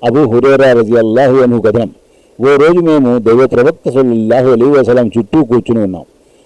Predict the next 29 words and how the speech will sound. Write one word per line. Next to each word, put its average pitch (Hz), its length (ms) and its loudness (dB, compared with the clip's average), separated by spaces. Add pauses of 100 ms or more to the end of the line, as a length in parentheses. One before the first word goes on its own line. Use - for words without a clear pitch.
(100)
అప్పుడు 143 260 -2
మా, 127 340 -2
ఆ 120 180 0
సమావేశంలో 120 640 0 (440)
అబూబకర్ 139 460 0
మరియు 123 260 0
ఉమర్లు 123 560 0 (120)
కూడా 123 300 0 (360)
మా 120 120 -2
మధ్య 120 280 -2
ఉన్నారు. 98 360 -6 (340)
హఠాత్తుగా 120 560 0
దైవ 110 280 2
ప్రవక్త 117 400 -2
సల్లల్లాహు 107 480 0
అలైహి 113 60 2
వసల్లం 135 260 -2 (300)
అక్కడి 123 240 -2
నుంచి 135 260 -2
లేచి 120 280 0
వెళ్ళారు. 101 320 -2 (460)
ఎంతసేపు 151 460 -2
అయినా 123 240 0
తిరిగి 131 340 -2
రాలేదు. 101 340 -2 (3250)
దాంతో 120 440 0
మాకు 117 280 0
భయం 117 260 0
పుట్టింది. 101 460 -6